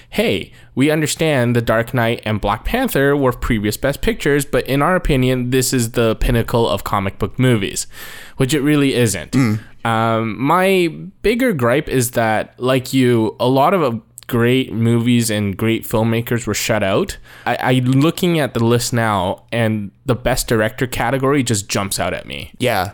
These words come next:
Speaker 2: for sure.
Speaker 1: Todd Phillips for Best Director is the biggest sham in the entire world.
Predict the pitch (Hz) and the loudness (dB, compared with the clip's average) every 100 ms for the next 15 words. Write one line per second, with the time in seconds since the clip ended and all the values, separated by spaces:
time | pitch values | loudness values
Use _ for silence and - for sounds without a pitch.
0 | - - 110 113 92 82 170 180 202 - | -12 -6 -4 0 0 0 0 2 0 0
1 | 135 123 113 - - 127 117 120 131 - | 2 2 0 -8 -4 -4 0 0 0 0
2 | 117 92 - 127 143 - - - - - | 0 0 -2 -4 -4 -10 -20 -20 -20 -12
3 | - 143 131 127 120 147 170 - - 113 | 0 0 2 0 0 0 0 -2 -2 0
4 | 113 123 131 123 107 101 107 101 98 90 | 0 2 2 2 2 0 0 0 0 0
5 | 85 55 - | -2 -4 -10